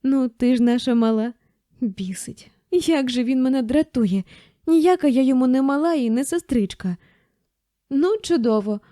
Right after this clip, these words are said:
Молодець, простежив. Можеш котитися на всі чотири боки. З Новим роком.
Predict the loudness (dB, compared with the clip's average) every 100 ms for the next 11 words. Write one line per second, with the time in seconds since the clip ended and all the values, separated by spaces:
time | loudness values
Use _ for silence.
0 | _ -2 2 2 2 -2 -2 0 0 2
1 | 0 2 0 -4 _ _ _ -2 0 0
2 | -2 -2 -2 0 -2 -2 -2 0 0 0
3 | 0 2 2 2 0 -2 -4 -6 _ -8
4 | 0 2 4 2 0 -4 -4 -8 -8